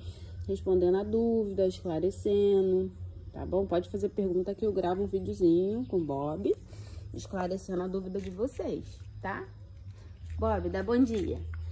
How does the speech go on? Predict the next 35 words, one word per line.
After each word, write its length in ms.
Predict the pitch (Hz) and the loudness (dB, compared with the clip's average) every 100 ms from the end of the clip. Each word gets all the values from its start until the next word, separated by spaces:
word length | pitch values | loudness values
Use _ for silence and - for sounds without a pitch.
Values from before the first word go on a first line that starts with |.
| - - | -10 -4
Bom 360 | 349 381 539 302 | 2 2 2 -2
dia, 640 | 190 208 240 254 220 196 | -2 0 2 2 0 0
pessoal. 480 | 190 190 - 190 185 | 0 -2 0 -2 0
Bom 320 | - 554 453 | -2 -2 -2
dia, 380 | 208 220 220 196 | -2 -2 0 -2
Tânia. 600 | - 208 202 180 170 - | -2 -2 0 0 -2 -4
Bom 220 | - 523 277 | -8 -6 -6
dia, 460 | 180 175 175 175 170 | -6 -6 -2 -2 -2
Mara. 640 | 160 151 156 156 151 147 | -4 -4 -4 -4 -6 -8
Bom 180 | 156 160 | -4 -4
dia, 440 | 165 151 165 160 | -4 -4 -4 -4
Doralice. 680 | 143 143 139 143 160 165 160 | -4 -6 -6 -4 -4 -4 -6
Saudade 540 | - 151 143 123 143 143 | -10 -10 -10 -8 -10 -10
da 120 | 131 | -12
Doralice, 640 | 120 139 127 127 139 143 - | -8 -8 -10 -10 -10 -10 -12
que 80 | |
nunca 240 | 151 160 160 | -12 -10 -10
mais 160 | 151 | -10
comentou 320 | - 143 139 147 | -10 -10 -8 -6
no 60 | |
meu 140 | 147 156 | -6 -8
vídeo, 300 | 131 - 190 | -8 -6 -2
né, 120 | 180 | 0
Bob? 320 | 185 170 120 - - - - | 2 0 -2 -10 -16 -14 -4
Pô, 160 | 587 | 2
mamãe, 300 | 320 262 262 | 2 2 -2
cadê 220 | 440 523 | -4 -2
a 100 | 571 | 0
Doralice 640 | 605 587 571 523 320 262 - | 0 2 0 2 2 2 -6
que 140 | 269 | -8
sumiu? 640 | 269 302 311 302 208 147 139 - | 0 4 4 4 4 2 0 -2
Tô 100 | 320 | -2
com 80 | 330 | -2
saudade 480 | - 427 415 415 554 | -2 0 0 0 -4
dela. 500 | 640 494 240 127 113 | -4 -2 -2 -2 -6